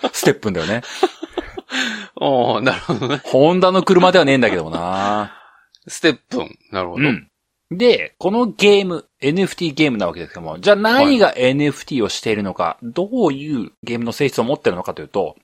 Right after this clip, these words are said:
Speaker 2: うん。
Speaker 1: ゲームを始めて何をするかというと、歩くことになるんですけども、その歩くために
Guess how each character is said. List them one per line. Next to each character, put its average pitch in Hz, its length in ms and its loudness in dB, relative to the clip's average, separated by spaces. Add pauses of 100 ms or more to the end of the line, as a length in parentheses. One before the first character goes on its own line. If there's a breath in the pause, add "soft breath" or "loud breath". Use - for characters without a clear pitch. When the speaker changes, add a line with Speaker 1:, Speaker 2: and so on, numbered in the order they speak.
(180)
Speaker 2:
う 123 80 -10
ん。 95 240 -10 (680)
Speaker 1:
ゲ 196 400 2
ー 240 40 0
ム 226 200 0
を 196 40 0
始 170 280 0
め 160 140 -4
て 123 420 -4
何 185 400 0
を 107 100 -2
す - 140 -10
る 101 80 -4
か 90 140 -6
と - 80 -14
い 76 40 -12
う 71 40 -18
と、 - 340 -10
歩 151 260 4
く - 120 -10
こ - 160 -8
と 90 120 -8
に 80 60 -10
な 73 80 -8
る 73 80 -14
ん - 20 -18
で - 60 -18
す - 80 -20
け - 60 -20
ど 82 80 -18
も、 139 260 -12
そ 165 120 -4
の 185 180 -4
歩 147 260 2
く - 120 -10
た 147 140 0
め 131 120 -4
に 147 340 -6